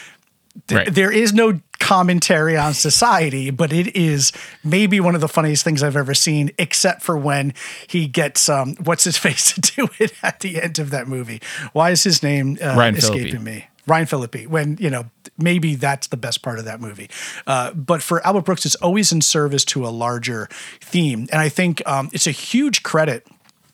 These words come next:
Speaker 1: that he is able to be, um, genuinely funny and not make you wanna just throw, like, your,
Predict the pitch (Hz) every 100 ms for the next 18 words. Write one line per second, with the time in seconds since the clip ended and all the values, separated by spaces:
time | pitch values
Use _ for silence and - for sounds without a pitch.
0 | _ _ _ _ - - 147 135 165 143
1 | - 160 190 170 - 143 135 127 123 -
2 | - - - _ - 120 117 110 110 -
3 | - 127 170 196 214 185 147 - 165 151
4 | 143 139 143 143 143 208 156 156 165 -
5 | 165 156 170 143 143 139 127 131 - -
6 | - - 135 127 147 147 151 151 - -
7 | 139 123 156 127 123 113